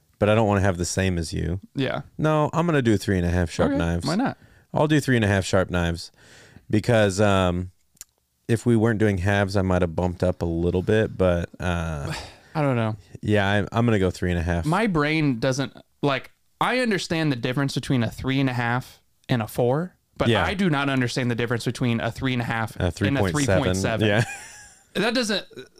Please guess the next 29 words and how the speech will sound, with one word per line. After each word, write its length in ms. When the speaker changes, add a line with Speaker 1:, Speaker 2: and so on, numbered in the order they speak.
Speaker 2:
like, 140
what? 640
Speaker 1:
Yeah, 220
yeah, 240
I 80
hear 160
you. 260
Speaker 2:
What 240
is 160
adding 320
the 100
extra 380
point 440
two? 480
Like, 160
I 80
Speaker 1:
Maybe 160
Speaker 2:
don't 200
know. 260
Speaker 1:
Well, 260
I 140
feel 280
like 440
if 180
you 120
do 200
points 440
like 260
that, 360